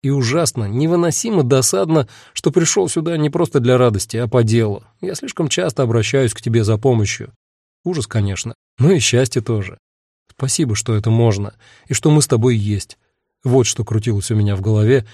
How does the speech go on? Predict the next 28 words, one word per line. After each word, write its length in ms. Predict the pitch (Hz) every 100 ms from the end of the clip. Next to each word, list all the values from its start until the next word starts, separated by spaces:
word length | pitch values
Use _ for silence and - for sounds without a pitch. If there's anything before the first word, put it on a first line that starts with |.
| - _
повторяясь 800 | 156 - 139 127 151 135 113 -
снова 460 | - 120 135 131 113
и 60 |
снова, 480 | 104 127 143 139 110 - _
пока 220 | - 120 190
я 120 | 160
шел, 240 | - 185
куда 240 | - 135 127
глаза 320 | 123 117 139
глядят, 360 | 117 120 123 - -
по 140 | - 117
зыбкой 340 | 127 123 120
туманной 460 | 107 113 110 104 107
тропе, 500 | 107 107 107 98 - _
окутанной 580 | - 107 131 117 113 107
теплым 400 | 117 110 107 104
ветром, 460 | 101 104 101 92 - _ _ -
который, 340 | 120 123 113
когда 260 | 110 101 113
захочет, 540 | 107 - 147 151 - _ _
умеет 380 | - 147 202 175
обвиваться 560 | 143 120 127 139 123 123
вокруг 340 | 120 127 110
шеи, 460 | - 120 104 101 - _
как 200 | - 107
невесомый 720 | 110 104 104 139 147 143 117 -
ласковый 560 | 120 113 104 - 107 98
шарф. 460 | - 104 87 -